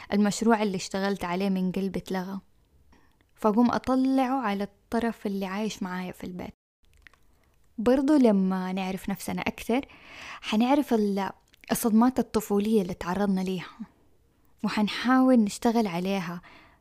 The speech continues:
نتشافى منها بدل ما نطلعها على بعض. الصراحة أحيانًا أغلب مشاكلنا في العلاقات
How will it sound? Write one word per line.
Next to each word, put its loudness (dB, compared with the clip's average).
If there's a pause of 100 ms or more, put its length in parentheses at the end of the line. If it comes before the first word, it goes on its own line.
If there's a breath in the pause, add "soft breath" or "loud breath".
نتشافى 4
منها 6
بدل 0
ما -2 (220)
نطلعها 4
على 2
بعض. -2
الصراحة 4
أحيانًا 4
أغلب 2
مشاكلنا -4 (1500 loud breath)
في 2
العلاقات -2